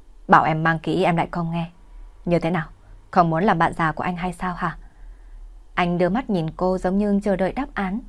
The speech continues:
Nước mắt của Hà Kinh như là chảy ra. "Đồng ý, đương nhiên là đồng ý.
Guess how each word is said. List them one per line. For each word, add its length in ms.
Nước 200
mắt 240
của 100
Hà 220
Kinh 300
như 100
là 160
chảy 300
ra. 280
"Đồng 200
ý, 240
đương 200
nhiên 120
là 100
đồng 200
ý. 320